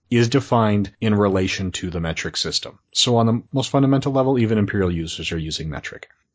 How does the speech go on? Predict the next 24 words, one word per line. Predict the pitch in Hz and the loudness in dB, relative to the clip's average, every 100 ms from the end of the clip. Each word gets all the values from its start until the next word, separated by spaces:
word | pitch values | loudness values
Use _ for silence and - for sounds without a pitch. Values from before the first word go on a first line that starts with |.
| - | -4
But | 107 | 0
that | 117 120 117 - | 0 -2 -4 0
gives | 120 113 | 2 2
you | 113 | 2
an | 107 | 2
idea | 101 95 98 95 90 - | 0 -2 -2 -4 -4 -8
of | 101 92 | -10 -8
the | |
scale | - 98 85 | -8 -6 -8
of | 80 | -8
the | |
film. | - - - - | -10 -12 -12 -10
So | - | -8
twenty-five | 92 - 117 117 - 104 101 - | -8 -2 0 0 0 0 0 -4
point | - 98 92 - | -6 -6 -6 -10
four | - 104 98 | -6 -2 0
millimeters | 98 98 107 123 135 - - - | 0 0 0 0 -2 -4 -8 -4
make | 104 98 101 | -2 0 0
an | |
inch. | 85 71 - - _ | -2 -4 -8 -10 _
Most | 110 107 123 - | 0 2 2 0
of | |
the | 123 | -4
film | - 113 107 107 101 | 0 2 4 2 0